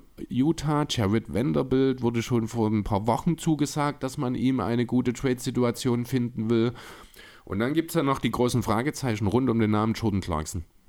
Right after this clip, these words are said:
den man eigentlich gerne halten wollen würde, weil man ihn wohl aus irgendeinem Grund mag. Ich weiß jetzt übrigens auch, warum Jordan Clarkson sich immer in jeden Kampf werfen will, obwohl er aussieht, als würde er niemals den Kampf gewinnen.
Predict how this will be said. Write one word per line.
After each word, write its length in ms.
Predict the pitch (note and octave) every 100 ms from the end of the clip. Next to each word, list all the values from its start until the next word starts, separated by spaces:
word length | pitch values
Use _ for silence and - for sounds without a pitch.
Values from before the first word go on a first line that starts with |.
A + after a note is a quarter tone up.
| - - - - -
den 120 | A2
man 140 | G#2+ G#2+
eigentlich 600 | - A2+ C3 B2+ B2+ A2+
gerne 320 | A#2 G2+ F#2 E2+
halten 480 | E2+ A2 D#3+ D#3+
wollen 400 | C3+ C#3 D#3+ D#3
würde, 360 | D3 D#3+ E3+ D#3
weil 100 | B2
man 180 | B2 A#2
ihn 220 | G2+ A2+
wohl 140 | G#2+
aus 160 | F#2+ G2
irgendeinem 340 | G#2 A#2+ G#2
Grund 280 | G#2 G#2 F2
mag. 220 | F2+ D#3
Ich 120 | B2 -
weiß 160 | A#2
jetzt 160 | D3+ -
übrigens 380 | C#3 C3+ A#2+ G#2+
auch, 180 | A2+
warum 200 | C#3 A#2
Jordan 280 | A#2 A#2+ A2+
Clarkson 360 | G2+ G2+ - C#3+
sich 200 | C3+ A2+
immer 180 | A2+ A#2+
in 60 |
jeden 220 | A2+ G2+
Kampf 480 | G2 G#2+ E3+ - - - _ - - -
werfen 460 | - F#2 F2+ A2 G#2+
will, 180 | C3
obwohl 520 | D3+ A2 G2 A2 A#2 -
er 340 | A2+ A2 G#2+
aussieht, 360 | G2 A#2 - A2+
als 140 | G#2
würde 160 | A#2 G2+
er 120 | G2+
niemals 320 | G#2+ C#3 C3
den 120 | C3 A#2
Kampf 260 | A#2+ A#2
gewinnen. 340 | - F#2+ F3+